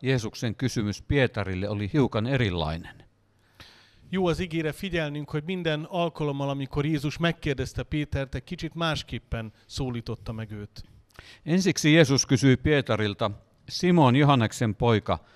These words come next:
Speaker 1: rakastatko sinä minua enemmän kuin nämä toiset?” Pietarin rakkautta verrataan siis muiden rakkauteen. Ennen ristiin naulitsemista Pietari uhmakkaasti sanoi,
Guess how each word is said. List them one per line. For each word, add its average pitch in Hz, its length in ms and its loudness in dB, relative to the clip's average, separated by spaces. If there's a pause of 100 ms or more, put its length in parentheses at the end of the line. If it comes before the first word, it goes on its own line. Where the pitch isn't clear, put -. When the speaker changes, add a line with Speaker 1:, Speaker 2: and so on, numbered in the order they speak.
(260)
Speaker 1:
rakastatko 151 720 -2
sinä 123 260 0
minua 120 480 0
enemmän 98 800 2
kuin 101 280 -2
nämä 92 280 -4
toiset?” - 680 -8 (800)
Pietarin 139 400 -2
rakkautta 131 560 4
verrataan 127 520 4
siis - 440 0 (540)
muiden 139 580 6
rakkauteen. 101 1000 0 (1080)
Ennen 139 220 4
ristiin 143 400 0
naulitsemista 127 720 2
Pietari 123 540 -2
uhmakkaasti 113 640 -2
sanoi, 104 520 -2